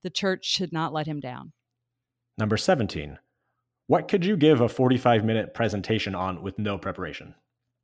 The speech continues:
Speaker 1: Well, as a lawyer, I can talk about most subjects <laughs> endlessly, but, uh, domestic violence and child abuse are the root of most violent crime.
Speaker 2: Number eighteen, what's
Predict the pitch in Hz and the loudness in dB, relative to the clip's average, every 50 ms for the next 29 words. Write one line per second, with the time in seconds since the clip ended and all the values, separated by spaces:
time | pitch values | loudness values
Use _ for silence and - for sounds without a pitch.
0 | _ _ _ _ _ _ _ _ _ - - _ _ - - - - - - _ | _ _ _ _ _ _ _ _ _ -20 -20 _ _ -20 -20 -20 -20 -20 -20 _
1 | _ - 220 202 233 226 214 214 233 247 254 254 247 240 - 226 214 - 214 220 | _ -6 -2 0 0 0 2 2 2 4 4 4 2 2 -2 -4 -4 -2 -2 -2
2 | 214 196 196 185 165 - - 165 160 170 196 196 - - - 302 285 - - 320 | -2 -2 -4 -4 -4 -4 -6 -4 -4 -4 -4 -4 -4 -4 -4 -4 -4 -2 -4 -6
3 | 311 - - - - 427 427 381 330 - - 339 - - - 262 - 240 240 285 | -6 -4 -4 -4 -4 -4 -4 -8 -4 -2 -2 -2 -2 -4 -4 0 2 2 4 4
4 | 320 285 - - - 277 269 277 262 - 196 190 - - - - - - - - | 2 2 0 -2 -4 -4 -4 -2 -2 -2 -2 -2 -4 -6 -10 -10 -10 -10 -2 2
5 | 208 196 196 - 214 202 202 214 214 - - 233 - - 185 180 185 185 185 190 | 2 2 4 4 2 2 4 2 2 0 -2 -2 2 2 4 4 4 2 0 -4
6 | 180 - 180 175 160 - 185 185 185 180 190 185 196 180 185 175 - 185 170 165 | -4 -6 -6 -6 -4 0 0 0 0 0 -2 -4 -4 -4 -6 -6 -6 -6 -6 -6
7 | 151 143 180 202 208 - - - 170 170 170 180 175 - - 170 170 165 160 156 | -4 -4 -4 -4 -6 -8 -10 -10 -8 -6 -6 -6 -6 -4 -4 -2 -2 -2 -4 -6
8 | - - - 170 151 135 131 151 151 - - - - - _ _ _ _ _ _ | -8 -10 -10 -8 -8 -8 -12 -14 -16 -18 -20 -20 -20 -20 _ _ _ _ _ _
9 | _ - 107 90 104 - - 175 160 160 - 92 82 73 80 80 - _ _ _ | _ -4 -2 -2 0 0 0 0 0 -2 -6 -8 -8 -8 -10 -14 -16 _ _ _
10 | _ - - 170 - | _ 0 2 2 2